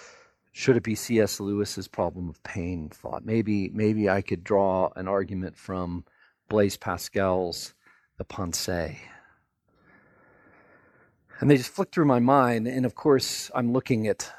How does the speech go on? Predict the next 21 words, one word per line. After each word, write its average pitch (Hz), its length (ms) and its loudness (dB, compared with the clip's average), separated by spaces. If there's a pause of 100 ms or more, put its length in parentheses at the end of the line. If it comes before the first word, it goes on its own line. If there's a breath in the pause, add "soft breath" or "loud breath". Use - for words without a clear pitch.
(220 loud breath)
my 104 200 -2
friend 104 640 -2 (260)
Mike 101 420 0
and 90 180 -8
thinking, 87 640 -8 (400)
"No, 90 640 -8 (1300)
no, 90 480 -6 (1400)
this 143 180 -6
is 98 100 -4
a 95 60 -4
real 87 200 -6
moment. 87 360 -6
This 131 180 -4
is 92 140 -8
real 87 180 -6
painful." 104 680 -4 (500 soft breath)
And 135 120 4
he's 117 280 2
genuinely 120 800 4
in 95 160 -4
pain, 101 580 0